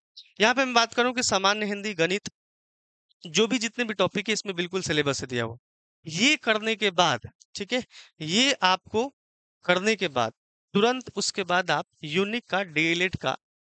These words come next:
क्वेश्चन बैंक ले लीजिएगा। तो एक तो ये है तेईस वाला, मान लेते हैं ये तेईस, बाईस, तेईस का इसमें क्वेश्चन देखने को मिलेगा, बाईस और तेईस का, दो हज़ार बाईस में जो पूछा है, दो हज़ार तेईस का। इसके बाद एक दो हज़ार चौबीस का भी आपको ले लेना है, तो आप स्किप कर दीजिएगा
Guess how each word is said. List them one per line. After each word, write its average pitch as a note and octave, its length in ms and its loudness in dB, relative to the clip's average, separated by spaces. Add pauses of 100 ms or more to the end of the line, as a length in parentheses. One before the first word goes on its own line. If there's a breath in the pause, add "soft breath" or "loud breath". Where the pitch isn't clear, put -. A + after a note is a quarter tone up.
(100)
क्वेश्चन A3 460 2
बैंक B2+ 240 0
ले A#2+ 100 -2
लीजिएगा। A2+ 440 -10 (580)
तो - 200 2
एक A#3 240 2
तो C4 80 2
ये B3 180 4
है B3 100 4 (120)
तेईस B3 320 2
वाला, A#3 320 0
मान F#3 160 2
लेते G3+ 240 0
हैं G#3+ 80 0
ये A3 80 2
तेईस, A3+ 360 0
बाईस, G3+ 260 2
तेईस G#3+ 220 0
का G#3 80 -2
इसमें G3 240 -2
क्वेश्चन E3+ 320 0
देखने C#3 240 -2
को B2 140 -6
मिलेगा, A#2+ 340 -6
बाईस D#3+ 400 2
और B3 160 2 (340)
तेईस G3 260 2
का, C#3 120 0
दो C#3 120 -2
हज़ार D#3 140 0
बाईस F3 280 0
में G3+ 60 -4
जो G3 100 -2
पूछा G#3 280 -6
है, G#3 60 0
दो F3 100 0
हज़ार F3+ 140 0
तेईस D3+ 280 -2
का। A#2 180 -10 (500)
इसके A#3+ 260 4
बाद A#3+ 320 2
एक A3 220 0
दो G#3+ 140 2
हज़ार A3+ 220 4
चौबीस G3+ 420 0
का G3+ 140 2
भी G3 160 -2
आपको A#3 480 0 (260)
ले D#3+ 160 4
लेना B2 260 -2
है, A#2 120 -8
तो - 140 -2
आप G#3+ 260 2
स्किप A#3+ 400 2
कर A3+ 140 2
दीजिएगा A3 460 0